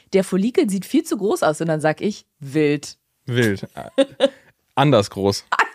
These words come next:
Speaker 1: Ja!
Speaker 2: Der Follikel ist anders groß.
Speaker 1: Anders groß. Das verstehe ich auch nicht. Dieses anders groß. Was ist, was, was, was,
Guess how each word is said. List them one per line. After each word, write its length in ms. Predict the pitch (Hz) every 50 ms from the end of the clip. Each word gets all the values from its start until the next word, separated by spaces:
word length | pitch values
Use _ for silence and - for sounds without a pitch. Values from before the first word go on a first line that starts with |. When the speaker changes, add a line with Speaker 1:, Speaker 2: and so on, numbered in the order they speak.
| 605 - 440
Speaker 1:
Ja! 300 | 440 - 523 480 494 622 762 740 784 719 640 - - - - - _ -
Speaker 2:
Der 120 | 151 151
Follikel 360 | 139 - 127 120 123 123 123 117
ist 100 | 104 95
anders 300 | 113 139 127 101 92 -
groß. 260 | - 95 95 95 -
Speaker 1:
Anders 640 | 403 - 622 605 571 587 587 605 571 - - - - _ -
groß. 540 | 554 494 440 494 587 554 523 494 466 -
Das 500 | - 135 - - 480 440 - 508 494 480 -
verstehe 360 | - 480 440 427 - - 440 415 415 392
ich 160 | - - -
auch 240 | 254 311 427 453 - 403 381
nicht. 560 | 381 370 370 - - - - - - 302 -
Dieses 320 | - 220 202 220 208 - - -
anders 420 | 214 254 302 311 302 285 - -
groß. 240 | - 165 175 175 -
Was 140 | 208 226 -
ist, 260 | - - - - -
was, 300 | 240 240 - - - -
was, 240 | 208 233 - - -
was, 320 | 233 240 - - - -